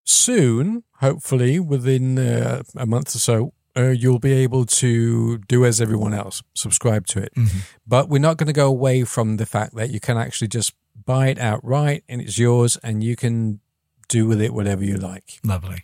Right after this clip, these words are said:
Speaker 1: A lot of users are really happy with being able to do that. And it doesn't require that you're online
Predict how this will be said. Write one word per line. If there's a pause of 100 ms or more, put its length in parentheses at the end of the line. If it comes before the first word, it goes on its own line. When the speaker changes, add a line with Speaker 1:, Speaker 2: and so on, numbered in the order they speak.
Speaker 1:
A
lot
of
users
are
really
happy
with (240)
being
able
to
do
that. (500)
And
it
doesn't
require
that
you're
online